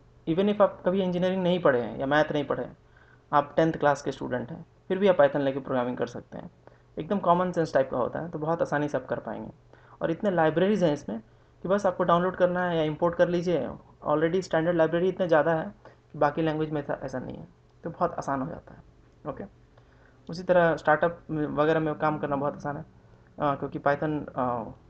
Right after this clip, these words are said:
Python तुरंत सीख लीजिए और अपना प्रोटोटाइप बनाइए, फिर उसको जाके सेल कर दीजिए आइडिया को। और ये है कि जॉब प्रॉस्पेक्ट बहुत अच्छा है, क्योंकि अब आपने देखा कि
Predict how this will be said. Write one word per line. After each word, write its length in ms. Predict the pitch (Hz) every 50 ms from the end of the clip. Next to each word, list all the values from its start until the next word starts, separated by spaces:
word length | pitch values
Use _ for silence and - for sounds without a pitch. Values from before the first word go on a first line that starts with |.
| - -
Python 260 | 131 135 - 151 147
तुरंत 240 | - - 151 156 156
सीख 120 | - 165
लीजिए 180 | 175 175 156 135
और 80 | 131 139
अपना 160 | 135 127 135
प्रोटोटाइप 400 | 127 - 139 135 135 135 139 135
बनाइए, 460 | 143 143 156 165 165 156 131 165 - - _ - _ _ _ -
फिर 100 | - 156
उसको 180 | 143 131 - 147
जाके 200 | 139 143 139 147
सेल 180 | 143 185 196
कर 140 | 202 214 202
दीजिए 280 | 196 202 190 170 165 160
आइडिया 220 | 156 147 147 147
को। 180 | 147 - 165 165 - _ _ _ _ _ _ _ _ - - - _ _ _ _ _ _ _ _ _ _ _ _ _ _ _
और 320 | - 160 175 190 - - - - - _ _ -
ये 200 | - 147 170 175
है 220 | 185 196 226 254 254 - -
कि 240 | - 277 330 285 - -
जॉब 340 | 147 131 147 151 156 170 170
प्रॉस्पेक्ट 540 | 170 - 165 139 135 139 - - 147 - -
बहुत 200 | 135 131 117 -
अच्छा 240 | 101 - - - -
है, 100 | - - - - - _ _ - - _ - _ - _ _ _
क्योंकि 200 | - 165 160 170
अब 200 | 170 165 165 156 - - - 151
आपने 240 | 147 147 - 175
देखा 200 | 160 160 160 175
कि 220 | 170 170 165 151